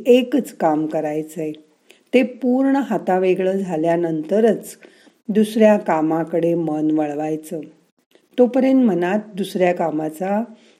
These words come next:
विचार सुद्धा येऊ द्यायचा नाही. मग बघा, आता दिवाळीची कामं करताना तुम्ही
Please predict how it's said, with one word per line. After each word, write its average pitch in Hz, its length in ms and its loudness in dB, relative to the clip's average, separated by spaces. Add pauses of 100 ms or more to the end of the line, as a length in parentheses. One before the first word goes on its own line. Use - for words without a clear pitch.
(100)
विचार 190 520 0
सुद्धा 196 680 -2
येऊ 185 320 2
द्यायचा 160 480 0
नाही. 151 320 -4 (2250)
मग 226 340 4
बघा, 165 340 -2 (400)
आता 180 320 0
दिवाळीची 185 680 0
कामं 160 380 -2
करताना 175 680 -2 (760)
तुम्ही 196 420 0